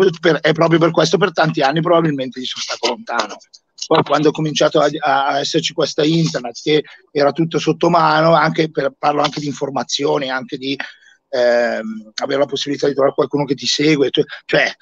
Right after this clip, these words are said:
capito, se io, io ero nella mia bella Valsassina in mezzo alle caprette, ero bello contento,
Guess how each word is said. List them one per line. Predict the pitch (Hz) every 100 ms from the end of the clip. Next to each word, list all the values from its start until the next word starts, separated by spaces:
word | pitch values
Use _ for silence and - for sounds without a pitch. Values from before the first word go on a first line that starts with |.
| -
capito, | - 143 135
se | 135 139
io, | 147 170 143
io | 170
ero | 156
nella | 139 139
mia | 143 147
bella | 147
Valsassina | 156 165 - 147 147 151
in |
mezzo | 143 135
alle | 147
caprette, | 143 165 135 135 156
ero | 139
bello | 131 139
contento, | 165 165 139 127 123 143